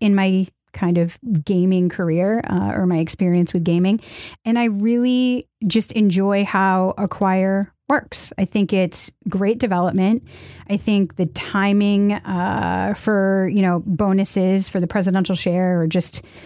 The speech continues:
turning in for two-to-one stock, I think it's just,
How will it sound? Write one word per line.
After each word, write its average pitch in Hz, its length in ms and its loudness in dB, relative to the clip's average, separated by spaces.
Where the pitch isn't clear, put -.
turning 214 300 0
in 196 80 2
for 190 140 -2
two-to-one 190 440 0
stock, 190 400 0
I 196 80 -2
think 226 260 0
it's 226 160 -2
just, - 280 0